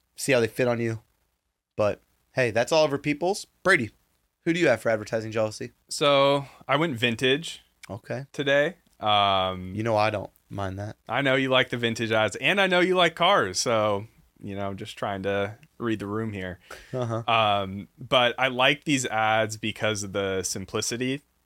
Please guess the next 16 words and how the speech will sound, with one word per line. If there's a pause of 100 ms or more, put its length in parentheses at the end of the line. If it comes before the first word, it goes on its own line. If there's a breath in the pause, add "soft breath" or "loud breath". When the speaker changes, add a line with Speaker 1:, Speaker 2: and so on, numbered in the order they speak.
(140)
Speaker 2:
and
I
feel
like, (500)
you
know, (280)
the
car
industry (640)
is
almost
beyond
this
point.
So
this